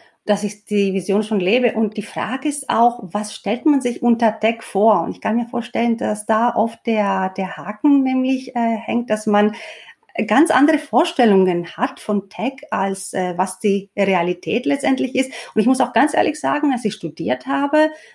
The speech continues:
habe ich S A P gekannt, aber ich habe eher den Consulting-Bereich gekannt.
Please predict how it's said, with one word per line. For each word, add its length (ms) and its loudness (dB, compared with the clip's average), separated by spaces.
habe 300 0
ich 140 -2
S 140 -2
A 80 2
P 300 2
gekannt, 760 0
aber 420 2
ich 180 -8
habe 200 -4
eher 200 0
den 220 0
Consulting-Bereich 1400 0
gekannt. 500 0